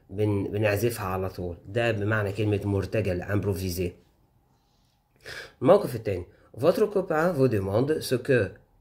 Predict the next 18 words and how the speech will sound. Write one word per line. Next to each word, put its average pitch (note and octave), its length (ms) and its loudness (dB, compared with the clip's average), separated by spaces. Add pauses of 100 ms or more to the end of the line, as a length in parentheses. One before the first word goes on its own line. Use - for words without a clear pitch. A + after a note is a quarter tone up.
(160)
euh, G#2+ 240 4
vous C#3 280 2
avez A#2 340 4
fait. - 480 2 (180)
رفيقك F3 680 0
بيطلب A#2+ 340 0
منك A#2 260 4
ما A#2 120 0
الذي D3 360 2
أنت C#3+ 160 0
عملته C3 600 2
à D#3 140 -2
la C#3+ 100 2
maison B2 340 4
cet D#3 240 -2
après-midi، G#2 460 -2
بعد A2+ 340 -4
الظهر. F#2+ 340 -4